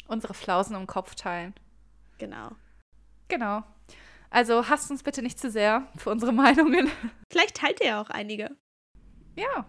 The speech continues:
Speaker 1: genau. Vielleicht teilt ihr auch einige. Dann lasst es uns auf jeden Fall gerne wissen. Ähm,
Speaker 2: Genau.
Speaker 1: wir freuen uns immer über eure Nachrichten. Wir freuen uns übrigens auch sehr über Bewertungen, sei es bei Spotify oder bei Apple Podcast, wo auch immer ihr uns hört.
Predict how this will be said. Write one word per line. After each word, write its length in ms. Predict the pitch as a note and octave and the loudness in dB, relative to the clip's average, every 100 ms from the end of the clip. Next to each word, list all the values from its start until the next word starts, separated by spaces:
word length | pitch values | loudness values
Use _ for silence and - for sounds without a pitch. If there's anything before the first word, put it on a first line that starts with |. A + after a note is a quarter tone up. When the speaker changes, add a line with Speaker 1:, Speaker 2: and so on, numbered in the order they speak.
| - | -12
Speaker 1:
genau. 120 | B3+ | -12
Vielleicht 280 | A3+ A3 - | -10 -10 -6
teilt 160 | B3 A3 | -6 -4
ihr 80 | G3+ | -4
auch 60 | |
einige. 340 | - F#3+ G#3+ C#4+ | -4 -6 -4 -4
Dann 160 | A3+ | -2
lasst 200 | G#3+ A3 | -2 -4
es 120 | - | -10
uns 120 | A3+ A#3 | -12 -8
auf 120 | A3 | -6
jeden 140 | A3+ | -6
Fall 180 | - A3 | -6 -6
gerne 320 | G#3+ G#3+ G3+ | -4 -6 -6
wissen. 360 | A3 - F#3 E4+ - - - - - - - | -8 -8 -8 -10 -14 -20 -20 -20 -20 -16 -10
Ähm, 280 | G3 G3 G3 | -8 -8 -8
Speaker 2:
Genau. 200 | G#3+ G3 | -8 -8
Speaker 1:
wir 120 | A3 | -6
freuen 180 | A3 G#3 | -4 -4
uns 100 | - | -4
immer 220 | G#3 F3+ | -6 -6
über 160 | F3+ - | -6 -6
eure 220 | F#3+ F#3 | -8 -8
Nachrichten. 540 | F3 F3 F#3 - C4+ - _ _ | -10 -14 -16 -16 -18 -18 _ _
Wir 100 | - | -14
freuen 300 | - G#3 A#3+ | -2 2 2
uns 140 | C#4 - | 0 -6
übrigens 300 | B3 A#3+ A3 | -8 -8 -8
auch 100 | A3 | -10
sehr 320 | - G#3+ G#3 | -8 -6 -6
über 160 | G#3 G3+ | -8 -8
Bewertungen, 680 | G#3+ F#3 E3 - G#3 D4 - | -8 -6 -8 -8 -12 -14 -12
sei 160 | G#3 | -8
es 140 | F#3 - | -8 -8
bei 120 | F#3+ | -14
Spotify 680 | - A#3+ A#3+ B3 A#3+ A3 A3 | -12 -14 -12 -12 -8 -6 -6
oder 160 | G#3 G3 | -6 -8
bei 120 | - | -8
Apple 220 | - - | -8 -10
Podcast, 640 | A3+ - - A#3 A3 G#3+ - | -14 -14 -10 -6 -6 -6 -10
wo 60 | |
auch 120 | G3 - | -10 -10
immer 180 | A3 | -12
ihr 160 | G3+ F#3+ | -12 -12
uns 220 | F#3 - | -14 -12
hört. 340 | F3 F3 - | -8 -8 -10